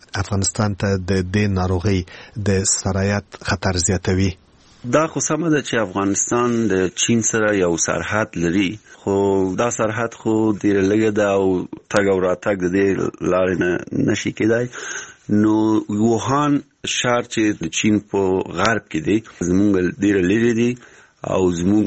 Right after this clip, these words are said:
Speaker 2: خلک تګ او راتګ هم پکې لږ دی. دا خطر چې له سرحد له لارې مرض مونږ او تاسو ته راز-، راځي، دا خ-، خطر نشته. یوازې انټرنیشنل سفرونه چې کوي،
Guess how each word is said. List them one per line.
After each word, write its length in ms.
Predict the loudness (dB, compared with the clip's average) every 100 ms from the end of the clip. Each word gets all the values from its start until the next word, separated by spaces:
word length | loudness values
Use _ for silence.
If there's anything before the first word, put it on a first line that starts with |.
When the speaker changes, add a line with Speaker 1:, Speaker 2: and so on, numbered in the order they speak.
| 0
Speaker 2:
خلک 240 | 0 0 0 -8 -6 -2
تګ 120 | 2
او 120 | 2
راتګ 340 | 2 2 0 -2
هم 140 | -2 -2
پکې 280 | -8 -4 0 2
لږ 120 | 2
دی. 160 | 0 -2 -6 -20 _ -6
دا 360 | 0 2 2
خطر 480 | -2 -4 -6 -2 -2
چې 260 | 0 0 2 2 -2 -10 _ -12
له 280 | -4 -2 0
سرحد 520 | 2 0 0 0 0
له 120 | -2 0
لارې 340 | 0 0 -2 -4 -16 -16 -4
مرض 380 | 0 2 2 0
مونږ 220 | 0 0 2
او 80 | 0
تاسو 320 | 0 -4 -2
ته 100 | -2 0
راز-، 280 | 0 -2 -6 -2
راځي، 280 | 0 2 0
دا 180 | 0 -2
خ-، 240 | -2 -4 -4
خطر 320 | -4 -2 0
نشته. 320 | -2 -2 -6 -6 -14 -20 -20 -16 -2
یوازې 360 | 2 2 0 -2
انټرنیشنل 840 | -6 -6 -4 -2 -2 0 0 0
سفرونه 500 | 0 -4 -2 0 0
چې 140 | -2 -4
کوي، 300 | -2 2